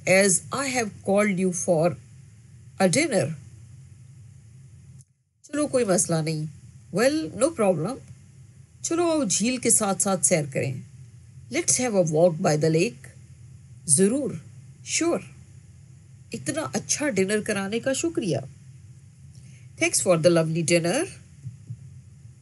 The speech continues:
मुझे खुशी हुई। My pleasure। चलें अब? Let's go now। हमने कार कहाँ खड़ी की थी?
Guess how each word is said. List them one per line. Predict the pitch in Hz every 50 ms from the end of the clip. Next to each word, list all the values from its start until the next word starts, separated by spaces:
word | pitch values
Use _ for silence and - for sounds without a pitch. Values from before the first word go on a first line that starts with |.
| - - - - - - - - - - - - - - - - - - - - 208
मुझे | 247 - 330 330
खुशी | 330 - 302 294 - - -
हुई। | 381 262 185 156 - - - - - - - -
My | 170 170 180 190 185
pleasure। | - 262 311 349 294 196 156 131 - - - - - - - - - - - - - - - - - -
चलें | - 220 226 262 320 381
अब? | 427 440 453 466 - - - - - - - - - - - - - - - - - - - - - - - - - - - - - - -
Let's | 202 220 277 285 - -
go | - - 185 185
now। | 190 190 175 160 160 160 170 175 - - - - - - - - - - - - - - - - - - - - - - - - - - - - _ _ _ _ _ _ _ -
हमने | 240 254 302
कार | 302 - 233 202 240 269
कहाँ | 320 - 381 381 415 403
खड़ी | - 285 247 208 185
की | 156 - 160 156
थी? | 135 - 220 240 403